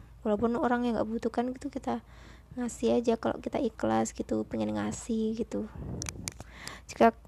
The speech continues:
eh, aku percaya juga kok kalau misal kita ngelihat orang senang gitu, kita juga bakal senang sendiri gitu.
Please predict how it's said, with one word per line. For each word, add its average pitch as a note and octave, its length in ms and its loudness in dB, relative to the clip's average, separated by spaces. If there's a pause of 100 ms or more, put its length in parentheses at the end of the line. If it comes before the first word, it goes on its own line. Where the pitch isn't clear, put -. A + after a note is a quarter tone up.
(180)
eh, A3 320 10
aku C#4 180 4
percaya A#3 320 6
juga A3 300 6
kok - 160 2
kalau B3+ 160 4
misal B3 320 2
kita B3+ 240 0
ngelihat B3 400 2
orang A#3+ 320 4
senang A#3+ 560 2
gitu, D4 340 2 (160)
kita D4 220 0
juga A#3 320 4
bakal A3 320 2
senang A#3 260 0
sendiri A#3 480 4
gitu. G#3+ 300 0